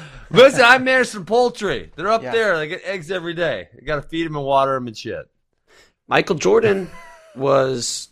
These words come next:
Speaker 3: also geography, but cultural geography.
Speaker 1: There we go. Me and Michael Jordan, same major.
Speaker 3: Gronk,
Speaker 1: Great.
Speaker 3: pre-business. That's just funny.
Speaker 2: Were you, were you cultural,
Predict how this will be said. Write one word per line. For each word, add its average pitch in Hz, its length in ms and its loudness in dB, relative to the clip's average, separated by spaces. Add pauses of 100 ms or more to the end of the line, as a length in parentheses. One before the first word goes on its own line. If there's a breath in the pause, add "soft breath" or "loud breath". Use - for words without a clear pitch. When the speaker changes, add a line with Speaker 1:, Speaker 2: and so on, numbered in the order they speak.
(180)
Speaker 3:
also 151 260 -6
geography, 131 640 -4
but 123 300 -10 (120)
cultural 117 400 -6
geography. 107 680 -8 (800)
Speaker 1:
There 107 160 -12
we 110 100 -12
go. 139 240 -2
Me 123 140 -4
and 123 100 -6
Michael 123 240 -4
Jordan, 123 300 -8
same 107 240 -12
major. 95 400 -8 (1300)
Speaker 3:
Gronk, 107 300 -8
Speaker 1:
Great. - 140 -20
Speaker 3:
pre-business. 113 720 -6
That's 139 160 -2
just - 240 -10
funny. 107 400 -8 (1000)
Speaker 2:
Were 143 120 -8
you, 208 180 -4
were 147 180 -10
you 220 120 -6
cultural, 180 640 -6